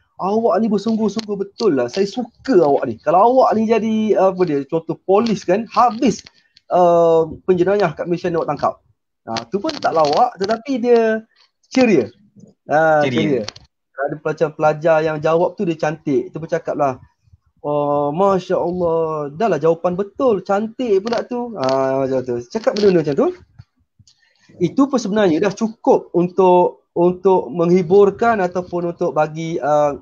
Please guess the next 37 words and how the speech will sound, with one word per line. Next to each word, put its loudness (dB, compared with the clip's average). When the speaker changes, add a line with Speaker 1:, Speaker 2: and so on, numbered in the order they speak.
Speaker 1:
attraction -2
kepada -4
peserta-peserta. -8
Sebabnya, 0
penceramah 4
ni 0
dia 4
ada 2
power 4
tau. 2
Power, 2
antara -2
power 2
penceramah -2
ni, -6
benda 2
yang 2
Speaker 2:
Hmm. 6
Speaker 1:
orang 4
biasa 2
cakap -4
mungkin -4
tak -2
lawak 2
pun. -2
Tapi -4
bila -4
penceramah -2
sebut, -2
lawak. 0
Ah, 4
Speaker 2:
Hmm. -14
Speaker 1:
benda -4
yang 2
orang 0
biasa 0
cakap -4